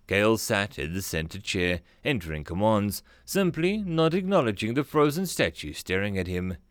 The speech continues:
After sealing the ship, a small shuttle docked with it, and from it the sixty-twos from Alpha Centauri arrived, taking control of the ship. No trickery, no lies, no hacking.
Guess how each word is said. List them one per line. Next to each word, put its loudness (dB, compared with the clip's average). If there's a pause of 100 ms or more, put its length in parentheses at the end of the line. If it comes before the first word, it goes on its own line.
(500)
After 0
sealing 2
the 2
ship, 2
a 4
small 2
shuttle 0
docked -4
with -2
it, 0 (340)
and -2
from 2
it -6
the 2
sixty-twos 2
from 0
Alpha 2
Centauri -2
arrived, 2 (260)
taking 6
control -2
of -12
the -12
ship. 0 (500)
No 4
trickery, -4
no 6
lies, 0 (140)
no 0
hacking. -2